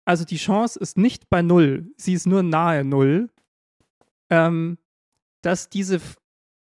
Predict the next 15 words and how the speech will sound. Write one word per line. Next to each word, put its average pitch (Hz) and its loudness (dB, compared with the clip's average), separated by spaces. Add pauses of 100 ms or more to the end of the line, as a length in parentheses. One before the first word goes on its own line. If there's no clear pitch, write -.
(840)
dass 180 -2
diese 165 0
Reaktion 160 0
einfach 165 0
nicht 165 0
aufhört 165 2
und 165 -4
dadurch 160 0
einfach 156 -2
ein 147 -4
schwarzes - -4
Loch 170 -2
<laughs> - -
entsteht 165 4
und - 0